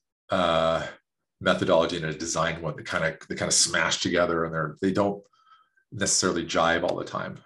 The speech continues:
Um, so the process stuff, I would say tech, like, technology wise, I, um, I had a real resistance. Like, I think when I originally was, I think Sketch was coming out, I was, like,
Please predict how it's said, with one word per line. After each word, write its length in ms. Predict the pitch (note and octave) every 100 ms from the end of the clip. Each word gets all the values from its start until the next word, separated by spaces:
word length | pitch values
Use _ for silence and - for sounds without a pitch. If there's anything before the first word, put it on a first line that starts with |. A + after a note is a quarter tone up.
| -
Um, 480 | F2 E2+ E2+ E2 - _ _ - _ _ _ _
so 140 | - A2+
the 100 | -
process 540 | - A2+ A2 A2 G2+
stuff, 480 | - G2+ G2 - -
I 60 | G2+
would 100 | E2+
say 180 | F#2 E2
tech, 360 | - G2+ - -
like, 160 | F#2
technology 500 | - - F#2 F#2+ F2+
wise, 360 | F#2+ F2+ F2 E2+
I, 140 | E2+ E2 - _ - - _ _ _ -
um, 480 | F#2 F2 F2 F2 - _ _ -
I 60 | F#2+
had 120 | F#2
a 40 |
real 560 | F2 F2 G2 G2 F#2 F#2
resistance. 680 | F#2 F2 F2+ - F#2+ F#2 -
Like, 160 | E2 -
I 40 |
think 200 | F#2 F#2 _ _
when 120 | F#2+
I 40 | F2+
originally 580 | F2 E2+ F#2+ F2+ F2+ E2+ _ _ _ _ -
was, 480 | F#2+ F2 E2+ - - -
I 40 | F2
think 200 | F#2 E2
Sketch 340 | - - -
was 120 | F2+
coming 280 | - F#2+ F#2
out, 340 | F2+ F2+ F2
I 60 | E2+
was, 160 | E2 E2+
like, 240 | D#2+ -